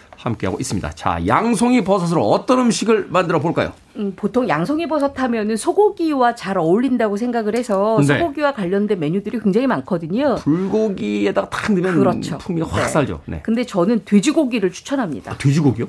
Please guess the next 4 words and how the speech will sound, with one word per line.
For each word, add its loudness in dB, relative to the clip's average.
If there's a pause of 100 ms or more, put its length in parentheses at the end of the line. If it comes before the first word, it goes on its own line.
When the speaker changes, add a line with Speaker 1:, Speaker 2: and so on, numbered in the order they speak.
Speaker 2:
네, 0
왜냐하면 0
돼지고기의 0
그 -2